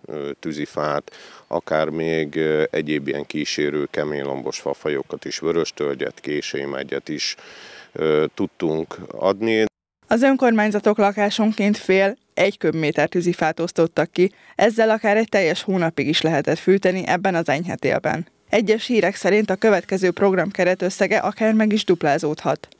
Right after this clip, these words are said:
Speaker 2: Az ehhez tartozó szociális tűzifa mennyiség a Nyírerdő lehetőségeit meghaladhatja.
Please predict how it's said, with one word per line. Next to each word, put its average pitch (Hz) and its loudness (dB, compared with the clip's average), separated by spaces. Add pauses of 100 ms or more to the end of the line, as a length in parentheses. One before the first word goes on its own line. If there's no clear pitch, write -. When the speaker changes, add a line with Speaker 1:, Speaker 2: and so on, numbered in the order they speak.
(120)
Speaker 2:
Az 220 2
ehhez 254 0
tartozó 208 2
szociális 202 2
tűzifa 185 2
mennyiség 175 2
a 185 2
Nyírerdő 190 2
lehetőségeit 180 2
meghaladhatja. 160 0